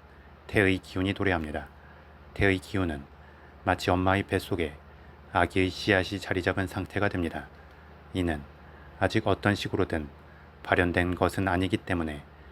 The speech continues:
무한한 잠재력을 갖는 특성이 있지만, 또 갓 자리를 잡은 상태이기 때문에 언제든 사그라들 수 있는 불안정한 느낌도 같이 가지고 있습니다. 따라서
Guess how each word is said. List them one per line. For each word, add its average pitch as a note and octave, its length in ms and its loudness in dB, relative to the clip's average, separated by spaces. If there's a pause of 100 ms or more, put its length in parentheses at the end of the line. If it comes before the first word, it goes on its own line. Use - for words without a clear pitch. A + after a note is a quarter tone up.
(320)
무한한 F#2 460 4
잠재력을 F#2 540 2
갖는 F#2+ 280 0
특성이 - 440 -2
있지만, D2 360 -6 (640)
또 F#2+ 260 2
갓 - 280 -2
자리를 F#2+ 360 0
잡은 F#2 260 0
상태이기 F2+ 480 -2
때문에 D#2 420 -4 (640)
언제든 F2+ 480 2
사그라들 F2+ 560 0
수 - 160 -2
있는 D#2+ 320 -2 (640)
불안정한 F#2 480 2
느낌도 F#2 420 0
같이 - 460 -2
가지고 F#2+ 400 0
있습니다. E2 460 -2 (720)
따라서 E2+ 420 0